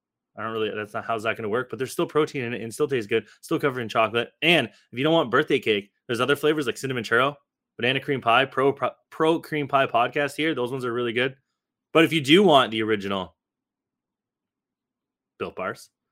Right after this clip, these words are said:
you can always do that. Get your chocolate, get your double chocolate, get your mint, get your pro-, peanut butter. They also are only around a hundred fifty calories, sixteen grams of protein,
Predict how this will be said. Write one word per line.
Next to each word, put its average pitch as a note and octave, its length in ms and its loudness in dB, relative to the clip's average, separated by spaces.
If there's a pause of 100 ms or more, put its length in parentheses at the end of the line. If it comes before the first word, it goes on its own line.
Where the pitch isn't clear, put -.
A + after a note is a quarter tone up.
(300)
you A2+ 80 -16
can A#2+ 80 -8
always B2+ 220 -4
do A2 80 -4
that. A#2 260 -2
Get D2+ 100 -8
your G#2+ 100 -8
chocolate, G#2+ 360 -8
get G2+ 80 -8
your G2 80 -6
double G#2 240 -6
chocolate, G#2 380 -10
get - 100 -12
your F#2 80 -8
mint, G2 300 -10 (420)
get G2 60 -6
your F#2 100 -6
pro-, - 240 -8 (120)
peanut G#2+ 200 -10
butter. A2+ 280 -4 (300)
They C3 120 6
also A#2+ 400 2
are F#2+ 200 2
only G2 200 -2
around F#2+ 240 -2
a F#2 40 -10
hundred F#2 220 -10
fifty F#2+ 220 -20
calories, G2+ 440 -4
sixteen G2 360 -10
grams F#2+ 200 -6
of F#2 60 -20
protein, G2+ 400 -8